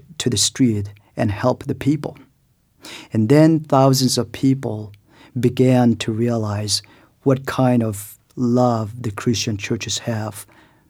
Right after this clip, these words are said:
for God and for people. I think that's a very good testimony of the church in our country today.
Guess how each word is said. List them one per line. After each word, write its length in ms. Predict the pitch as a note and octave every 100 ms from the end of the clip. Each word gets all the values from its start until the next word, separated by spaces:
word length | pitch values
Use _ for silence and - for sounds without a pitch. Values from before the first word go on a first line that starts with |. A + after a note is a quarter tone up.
| _ _ _ -
for 400 | - - C3 C3
God 540 | A#2 B2+ B2+ A2+ G#2+ G#2 _
and 100 | A#2
for 180 | G2+ A2+
people. 500 | G2+ A#2 G#2 - - _ _ _ _ _ _ - -
I 80 | A#2
think 340 | G2+ C3+ C3+ C3
that's 160 | B2
a 40 | A2+
very 260 | A2+ C#3
good 220 | C3+ A#2+
testimony 580 | - B2+ - B2 A#2+ A#2
of 140 | A#2 G#2+
the 80 |
church 500 | G2+ - C3+ C3+ - - _ _ _ _ _ _ _ _ -
in 140 | B2+
our 140 | A2 G#2
country 460 | - B2 G2 A#2+
today. 460 | G#2+ A#2 G#2+ G2+